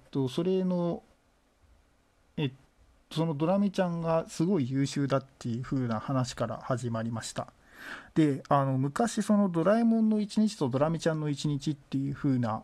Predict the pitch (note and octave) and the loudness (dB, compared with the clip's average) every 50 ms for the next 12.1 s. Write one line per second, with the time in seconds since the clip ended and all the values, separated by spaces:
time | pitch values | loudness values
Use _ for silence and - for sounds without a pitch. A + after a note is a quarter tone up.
0 | - _ - C#3 B2+ B2 B2 A#2 A#2 C#3+ C#3 D3 D3 D#3 D#3+ D#3 D3+ C#3+ - D#3 | -8 _ 0 2 2 2 0 -2 0 2 2 4 2 2 0 -2 -4 0 0 0
1 | D3+ - _ - A#2+ A2+ A#2 A#2+ - C3+ C#3 C3 B2+ - C3 A#2 A2+ B2+ - - | 0 0 _ -2 -2 -2 -4 -4 -2 0 0 0 0 0 -2 -2 -2 -4 -4 -2
2 | C#3 B2+ B2 B2+ - B2 C3+ C#3+ - B2+ - - B2+ B2 C3 B2 B2+ - D3+ C#3+ | -2 -2 -2 -2 0 -2 -2 0 -2 -6 -4 -6 -6 -6 -6 -8 -6 -4 -2 -2
3 | C3 B2 B2+ A#2+ B2 B2 - - A#2+ C3 B2 B2+ C3 B2+ A2+ A#2 - - - - | -2 -2 -4 -6 -8 -8 -6 -6 -4 -2 0 0 0 0 0 -2 -6 -12 -20 -20
4 | - - - - - - - - _ D3 C3 B2 B2 B2 A#2+ A#2+ A#2 A#2+ A#2+ A#2+ | -20 -20 -20 -20 -20 -20 -20 -6 _ 2 2 2 4 2 0 0 -2 -4 -4 -2
5 | A2+ C3+ C#3+ F3+ G#3 G#3+ G#3+ A3 G#3 - - A3+ A3+ G#3+ G#3+ G#3 G#3+ G#3 - - | 0 0 2 4 4 6 4 4 4 2 2 2 4 4 4 2 0 0 -2 0
6 | - A3 G#3+ F3+ D#3 D3 D3 D3+ D#3 D#3+ D#3+ D#3+ - - - G3+ G#3 - G#3 F3+ | 0 2 4 4 2 2 2 4 4 4 4 4 2 2 0 0 2 4 2 2
7 | D#3 C#3+ C#3 B2 - - - - C#3 C#3+ D3 D3 - - D#3 D3+ D#3+ D#3+ D#3 - | 4 2 0 -2 -8 -6 0 2 2 2 2 0 -2 -2 -2 0 0 -4 -4 -2
8 | - D#3+ D#3+ D#3+ D#3+ - - E3+ E3+ D#3+ D#3 C#3 - - C#3+ C3 B2 A#2 A#2 A#2+ | 0 0 2 0 -2 0 0 2 2 2 0 -2 -2 -2 -2 -2 -2 -2 -4 -6
9 | B2 - - - F3 F3 F3 F3+ F3 - - - F3 E3+ - - - - G3 F#3+ | -6 -8 -4 -2 0 0 2 0 0 -2 -4 -4 -4 -2 -2 -6 -4 -2 0 2
10 | F#3+ F#3+ - - _ _ _ _ _ - D3+ C#3+ C#3 C#3 C#3 C#3 C#3 C#3 C#3 C#3 | 2 0 0 -4 _ _ _ _ _ -2 0 2 2 2 2 2 2 2 0 0
11 | C3+ C3+ C3 B2+ - - B2 - - F3 F3 E3 D3 C3 B2 A#2+ A#2+ B2 - - | 0 -2 -2 -4 -6 -8 -2 0 0 2 4 4 2 2 0 -2 -2 -4 -2 -4
12 | F#3 | -4